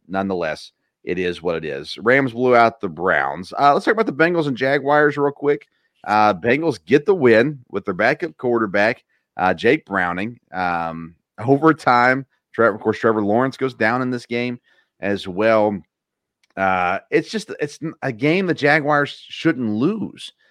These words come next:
And that's just when I look at the playoffs and I think about, okay, can the Jaguars contend? These are the games I look at and go, "My goodness, they're just supposed to be better than what they are." I mean, the Bengals played great.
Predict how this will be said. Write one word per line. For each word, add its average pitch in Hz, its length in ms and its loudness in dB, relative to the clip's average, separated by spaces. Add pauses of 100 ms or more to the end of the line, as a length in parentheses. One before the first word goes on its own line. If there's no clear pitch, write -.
(320)
And 110 160 -2
that's 151 200 2
just 185 140 -12
when 175 120 -2
I 143 80 4
look 135 300 2
at 151 100 -8
the 110 80 -4
playoffs 131 560 2
and 120 80 -4
I 101 80 -2
think 127 240 -6
about, 104 220 2
okay, 101 320 -2
can 127 260 -4
the 131 100 -4
Jaguars 107 600 0
contend? 113 680 -6 (500)
These 175 240 -4
are - 20 -10
the 160 80 0
games 139 300 0
I - 20 2
look 131 300 0
at 120 100 0
and 98 120 -10
go, 95 140 -4
"My 147 220 -6
goodness, 127 400 -6
they're 117 140 -2
just 165 220 -8
supposed 139 360 -4
to 131 60 -10
be 110 220 -6 (120)
better 120 440 -2 (420)
than 110 160 0
what 120 220 2
they 98 120 2
are." 113 220 4
I 113 40 4
mean, 120 360 0
the 95 160 -12
Bengals 117 400 0
played 117 240 0
great. 113 320 0